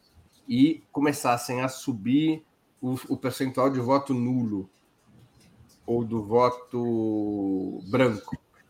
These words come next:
Não tá acontecendo isso nas pesquisas, né? Não tá, não tá acontecendo isso nas pesquisas. Mas é uma, um fenômeno que pode acontecer. Pra campanha do Lula, isso é meio indiferente,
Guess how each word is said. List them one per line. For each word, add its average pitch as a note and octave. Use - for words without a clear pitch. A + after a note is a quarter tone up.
Não A#2
tá C#3
acontecendo G3
isso -
nas F3+
pesquisas, B2
né? B2+
Não G#2+
tá, A#2
não A2
tá A2+
acontecendo C3
isso C#3
nas C#3
pesquisas. A2+
Mas A3+
é G3
uma, -
um -
fenômeno A3
que -
pode G#3+
acontecer. G#3
Pra D#4
campanha F3+
do C#3
Lula, F#3+
isso G#3
é -
meio C#4+
indiferente, G3+